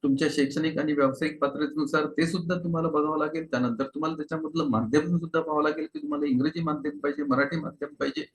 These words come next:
त्याच्यानंतर त्या माध्यमाला जे काही क्वालिफिकेशन्स पाहिजे त्या क्वालिफिकेशन नुसार आपलं शैक्षणिक आणि व्यावसायिक पात्रता आहे किंवा नाही, हे सगळं तुम्हाला तपासावं लागणार आहे. त्यासाठी शिक्ष-, जे काही शिक्षक उमेदवार आहेत, त्यांनी आतापासूनच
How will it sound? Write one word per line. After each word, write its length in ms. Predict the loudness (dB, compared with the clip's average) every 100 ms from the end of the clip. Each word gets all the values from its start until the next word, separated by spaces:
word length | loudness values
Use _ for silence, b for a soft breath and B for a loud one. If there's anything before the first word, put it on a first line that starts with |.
| b b _ 0
त्याच्यानंतर 500 | 4 4 4 2 4
त्या 220 | 6 6 4 4
माध्यमाला 500 | 4 4 2 4 2
जे 120 | 0
काही 200 | 0 -2
क्वालिफिकेशन्स 680 | 0 -2 -2 -4 -6 -6 -6
पाहिजे 260 | -4 -2 -2
त्या 100 | -2
क्वालिफिकेशन 580 | 0 0 0 -2 -2 -2
नुसार 240 | -2 -4 -6
आपलं 300 | 0 0 0 b b b b b -2
शैक्षणिक 460 | 0 2 2 2
आणि 160 | 2 2
व्यावसायिक 420 | 0 -2 -4 -2
पात्रता 460 | -4 -2 -2 -2 0
आहे 180 | 2 2
किंवा 360 | 2 2 4
नाही, 440 | 4 4 2 0 -4 _ -4
हे 40 |
सगळं 380 | 0 2 2 2
तुम्हाला 300 | 0 0 0
तपासावं 680 | -2 -2 -2 -2 0 2 2
लागणार 380 | 2 0 -2 -2
आहे. 140 | -4
त्यासाठी 800 | -2 -2 0 -2 -2 -4 -4 -4
शिक्ष-, 460 | -2 -4 -4 -4 -4 -4 b b 0
जे 100 | 2
काही 260 | 4 2 2
शिक्षक 440 | 0 -2 -2 -4 2
उमेदवार 440 | 4 4 2 0
आहेत, 160 | 0 -2
त्यांनी 460 | 0 2 2 2
आतापासूनच 960 | 0 -4 -4 -6 -4 -6 -4 -4 -4